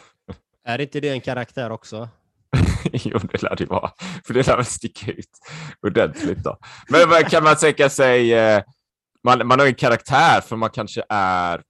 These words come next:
Speaker 2: det rimmar det här. Man har en karaktär för man kanske är som alla andra på något sätt. Du vet, man bara smälter in. Du vet, man är bara, här är det en grupp av hundra pers och, ja, massa olika människor, de gör så och så och så. Och så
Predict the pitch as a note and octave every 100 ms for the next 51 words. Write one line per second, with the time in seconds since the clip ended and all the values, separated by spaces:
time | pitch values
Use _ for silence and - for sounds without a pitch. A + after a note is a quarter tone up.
0 | _ _ _ _ _ F2+ G2 G#2+ C2+ F2
1 | B2 A1+ _ G2+ C3 A#2+ B2 A#2 - B2+
2 | C3 A#2+ A2+ A2 G#2 F#2+ G#2+ A#2 - G2
3 | F#2 E2 D2 C#2 B2+ _ _ D3+ - -
4 | - _ - - A#2+ B2 B2 - A2+ F2+
5 | - F#2+ F3 D3+ _ _ - F2+ - _
6 | B2 C#3 B2+ A#2+ A2 G2+ - - - -
7 | - - _ C#3 D#3 C#3+ C#3 C3+ C3 C3+
8 | - B2+ C#3 G2+ - C3 C3+ - - A2+
9 | G#2+ G#2 G#2+ B2 E3 E3 D#3+ E3+ D#3 D3+
10 | D3 D3+ C3+ B2+ A#2 C3 B2 C3+ C3+ -
11 | C3 A#2+ B2 A#2+ B2+ A#2+ A#2 - A#2 A2+
12 | A#2 F2+ A2 C3 C3